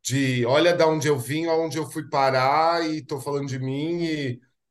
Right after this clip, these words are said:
vou colocar uma música aqui pra vocês, vocês vão, vou fazer um quebra-gelo. Detesto isso. Vou te falar, eu nunca acostumei de ir em teatro porque eu tenho um certo trauma de teatro. Porque teve uma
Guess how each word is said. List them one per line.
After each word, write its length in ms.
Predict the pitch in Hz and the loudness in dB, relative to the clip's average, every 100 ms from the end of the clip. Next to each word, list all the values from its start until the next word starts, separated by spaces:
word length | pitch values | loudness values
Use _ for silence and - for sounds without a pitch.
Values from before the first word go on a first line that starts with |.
| - | -4
vou 140 | 127 | -4
colocar 360 | 135 156 151 151 | 0 2 2 2
uma 160 | 147 143 | 2 2
música 360 | 147 143 - | 0 -2 -4
aqui 160 | 131 135 | -6 -6
pra 160 | 123 123 | -4 -2
vocês, 600 | 131 127 139 147 165 165 | -2 0 2 2 2 -2
vocês 180 | 147 120 | -6 -2
vão, 520 | 139 143 135 131 113 | 0 0 0 0 -2
vou 140 | 117 123 | -4 -2
fazer 240 | 139 131 | 0 0
um 120 | 156 | -2
quebra-gelo. 1000 | 160 156 147 139 117 117 131 165 175 175 - - _ | 0 0 2 2 0 0 0 0 -4 -6 -16 -20 _
Detesto 580 | - 214 190 226 226 165 | -4 0 4 4 2 -2
isso. 300 | 170 175 - - _ _ _ - | -4 -6 -10 -14 _ _ _ -2
Vou 120 | 156 | -2
te 100 | - | 2
falar, 380 | 185 170 127 - | 2 4 4 2
eu 100 | 135 | 0
nunca 300 | 156 214 226 226 - - - | 0 0 0 0 -2 -14 -10
acostumei 760 | 151 156 165 - 165 156 160 185 | -6 -6 -2 -2 -2 0 0 0
de 200 | 139 151 | -4 -4
ir 20 | |
em 60 | 151 | -4
teatro 460 | 127 143 160 170 | -2 2 2 0
porque 160 | 135 - | -6 -8
eu 60 | - | -4
tenho 140 | 170 | -2
um 20 | |
certo 380 | 175 180 180 214 - | 0 0 -2 -10 -12
trauma 460 | - 170 262 180 139 | 0 4 4 4 0
de 160 | 117 107 | -4 -8
teatro. 640 | - 110 95 - 107 90 _ _ _ _ - | -4 -2 -4 -8 -20 -20 _ _ _ _ -10
Porque 360 | 120 147 151 | -6 -2 -2
teve 260 | 143 151 147 | -2 -2 -2
uma 640 | 165 160 143 123 113 113 | 0 2 2 2 0 -6